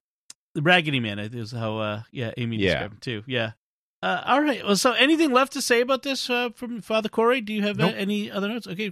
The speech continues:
Speaker 1: Uh, Jimmy, anything left to say?
Speaker 2: Nope.
Speaker 1: That's awesome. For, before we wrap things up, take a moment to thank our patrons who make it possible for us to create The Secrets of Doctor Who, including Martin P, Jonathan B,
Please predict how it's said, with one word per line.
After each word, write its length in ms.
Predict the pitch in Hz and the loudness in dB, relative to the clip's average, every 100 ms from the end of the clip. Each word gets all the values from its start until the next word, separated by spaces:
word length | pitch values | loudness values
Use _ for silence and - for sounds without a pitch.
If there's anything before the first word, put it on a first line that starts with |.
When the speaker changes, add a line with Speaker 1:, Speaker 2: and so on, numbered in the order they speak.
| - | -2
Speaker 1:
Uh, 180 | 190 175 | 0 0
Jimmy, 360 | - 208 247 | 0 0 2
anything 260 | 214 208 202 | 2 4 2
left 160 | 208 - | 0 0
to 60 | |
say? 280 | - 233 277 _ _ _ _ _ | 0 0 -2 _ _ _ _ _
Speaker 2:
Nope. 180 | 139 208 _ _ - | 4 4 _ _ -2
Speaker 1:
That's 220 | 165 180 | 0 4
awesome. 300 | 185 226 285 - _ | 4 4 -2 -8 _
For, 140 | - 175 | 2 2
before 200 | 156 196 | 6 6
we 80 | 190 | 6
wrap 260 | 190 190 | 6 4
things 220 | 202 185 214 | 2 0 -2
up, 140 | 240 | -2
take 160 | 190 156 | -2 0
a 40 | |
moment 280 | 151 165 220 | 0 0 -2
to 100 | 156 | -4
thank 240 | 165 147 | -2 0
our 80 | 143 | 0
patrons 500 | - 185 180 247 233 | 0 -2 -2 -6 -6
who 80 | 156 | -2
make 200 | 131 120 | -2 -4
it 140 | 110 | -12
possible 500 | - 139 147 180 160 | -4 0 0 0 -2
for 160 | 147 156 | 2 2
us 200 | 160 - _ _ _ - | 2 -2 _ _ _ -4
to 120 | 175 | -4
create 360 | - 165 180 190 | 2 4 4 4
The 80 | 185 | -2
Secrets 360 | - 196 196 | -2 -2 -2
of 140 | 185 147 | -4 2
Doctor 300 | 185 - 175 | 2 2 -2
Who, 260 | 196 269 | -2 -2
including 600 | 233 170 214 202 196 185 - | -4 -2 0 2 2 0 0
Martin 460 | 147 165 170 170 156 | 4 4 4 -2 -2
P, 360 | 202 214 277 | -2 -2 -2
Jonathan 580 | 214 175 165 180 165 151 | 0 2 4 2 0 -2
B, 460 | 127 170 214 269 | 2 2 2 -2